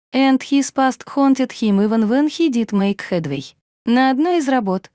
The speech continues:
коллеги начали гадать, что он из Северной Кореи.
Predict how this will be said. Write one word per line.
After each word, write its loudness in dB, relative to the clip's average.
коллеги 0
начали 0
гадать, -4
что -4
он 0
из -2
Северной -2
Кореи. -4